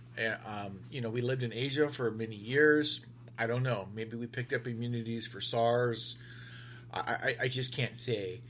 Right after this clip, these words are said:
Um, but I think people wonder, you know, if they feel good and they've been exposed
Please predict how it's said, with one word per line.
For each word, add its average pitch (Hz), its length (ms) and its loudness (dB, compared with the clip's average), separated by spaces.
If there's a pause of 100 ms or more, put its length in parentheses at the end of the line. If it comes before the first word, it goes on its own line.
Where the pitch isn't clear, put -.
(500)
Um, 104 440 -2 (1080)
but 120 220 2
I 120 80 4
think 135 300 -2
people 127 320 -2
wonder, 120 420 4
you 117 220 0
know, 98 280 -4
if 104 180 -6
they 104 100 -2
feel 156 260 4
good 143 300 10
and 135 100 -2
they've 117 180 0
been 107 120 -4
exposed 139 680 0